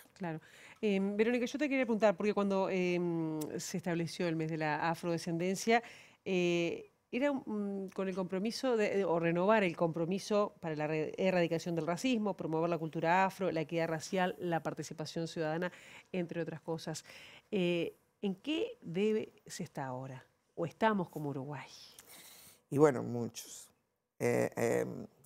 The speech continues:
Speaker 2: en términos... Todo eso tenía como objetivo de algún modo mitigar algunos otros flagelos que tenían que ver con el racismo, que tenían que ver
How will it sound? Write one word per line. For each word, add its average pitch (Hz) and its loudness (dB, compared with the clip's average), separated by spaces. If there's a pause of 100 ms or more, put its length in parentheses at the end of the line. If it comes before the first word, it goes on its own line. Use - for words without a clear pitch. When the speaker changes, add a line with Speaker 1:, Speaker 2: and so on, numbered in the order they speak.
(560)
Speaker 2:
en 135 -2
términos... 143 0 (1040)
Todo 262 12
eso 269 6
tenía 160 4
como 165 2
objetivo 165 2
de 156 8
algún 151 4
modo 165 6
mitigar 175 6 (160)
algunos 143 0
otros 151 -4
flagelos 156 4
que - -6
tenían 127 -2
que 123 -2
ver 127 2
con 135 0
el 156 0
racismo, 123 -2
que 123 -2
tenían 123 -2
que 131 2
ver 131 4